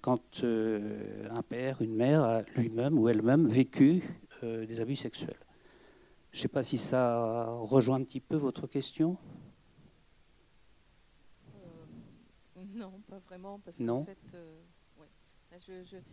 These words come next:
Speaker 2: ce que, ce que je ne vois pas, c'est le lien que vous faites entre toutes ces associations et le handicap. Bien sûr, il peut y avoir, euh, des personnes qui se retrouvent en situation de handicap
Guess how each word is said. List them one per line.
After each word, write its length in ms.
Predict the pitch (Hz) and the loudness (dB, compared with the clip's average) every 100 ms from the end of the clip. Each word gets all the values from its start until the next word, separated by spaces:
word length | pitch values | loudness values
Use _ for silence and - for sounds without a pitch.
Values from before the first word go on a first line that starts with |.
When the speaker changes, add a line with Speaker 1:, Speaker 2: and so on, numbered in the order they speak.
| - | -20
Speaker 2:
ce 120 | - | -16
que, 180 | 233 - | -14 -12
ce 120 | - | -14
que 100 | - | -12
je 100 | 233 | -10
ne 80 | 233 | -10
vois 140 | 220 220 | -10 -10
pas, 160 | 247 | -10
c'est 360 | 254 - 226 208 - - - | -12 -12 -12 -14 -16 -20 -16
le 120 | 208 220 | -10 -8
lien 220 | 220 240 | -8 -10
que 120 | 240 | -10
vous 160 | 220 190 | -14 -14
faites 360 | 151 233 - - | -12 -12 -12 -18
entre 260 | 196 208 | -16 -16
toutes 240 | 202 - 214 | -16 -16 -14
ces 200 | 240 220 | -12 -12
associations 840 | 214 220 208 202 190 208 226 233 - - - _ _ - | -14 -14 -14 -14 -14 -14 -14 -14 -18 -20 -20 _ _ -14
et 100 | 202 | -10
le 80 | |
handicap. 440 | 202 202 202 185 185 _ _ - | -10 -12 -14 -14 -14 _ _ -16
Bien 100 | 202 | -14
sûr, 220 | - 254 | -12 -12
il 80 | 254 | -12
peut 160 | - 233 | -12 -12
y 80 | |
avoir, 440 | 214 202 220 226 - | -12 -12 -14 -14 -12
euh, 160 | 202 190 180 - _ _ - - | -12 -14 -16 -20 _ _ -20 -20
des 140 | 180 | -18
personnes 360 | 214 202 240 226 | -16 -14 -14 -14
qui 120 | - | -16
se 120 | 214 | -16
retrouvent 380 | 196 - 220 196 | -16 -16 -16 -16
en 140 | 185 | -16
situation 500 | 185 202 190 196 202 | -18 -20 -18 -16 -16
de 100 | 196 185 | -16 -16
handicap 400 | 185 - 220 | -16 -16 -16